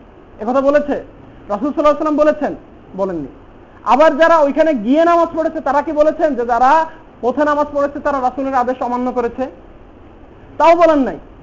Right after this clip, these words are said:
আর রাসূল সাল্লাল্লাহু আলাইহি ওয়াসাল্লাম কাউকেও বলেন নাই যে "ফালাম ইউআন্নিস আহাদান", কাউকেই কোনো সমালোচনা করেন নাই, কিচ্ছু বলেন নাই কোনো দলকে। আমরা এখান থেকে কি শিক্ষা পাই? এখান থেকে শিক্ষা পাই যে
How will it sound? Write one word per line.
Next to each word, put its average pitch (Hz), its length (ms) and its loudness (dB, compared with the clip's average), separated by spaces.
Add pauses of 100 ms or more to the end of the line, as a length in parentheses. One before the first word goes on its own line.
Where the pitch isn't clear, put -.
(200)
আর 233 220 2
রাসূল 302 300 -2
সাল্লাল্লাহু 339 480 4
আলাইহি 330 200 4
ওয়াসাল্লাম 320 400 -4 (440)
কাউকেও 285 420 2
বলেন 339 220 0
নাই 320 180 2
যে 277 180 -4
"ফালাম 285 280 0
ইউআন্নিস 320 480 0
আহাদান", 233 460 -2
কাউকেই 339 420 0
কোনো 330 200 -6
সমালোচনা 269 440 -4
করেন 240 220 -6
নাই, 208 200 -6 (220)
কিচ্ছু - 360 -4
বলেন 226 240 -2
নাই 170 160 -10
কোনো 185 160 -12
দলকে। 165 300 -10 (1200)
আমরা 240 180 -4
এখান 277 160 -2
থেকে 285 160 -6
কি 311 180 -4
শিক্ষা 269 280 -4
পাই? 180 160 -12 (800)
এখান 220 120 -6
থেকে 247 220 -6
শিক্ষা 254 260 -4
পাই 247 340 0 (380)
যে 240 140 0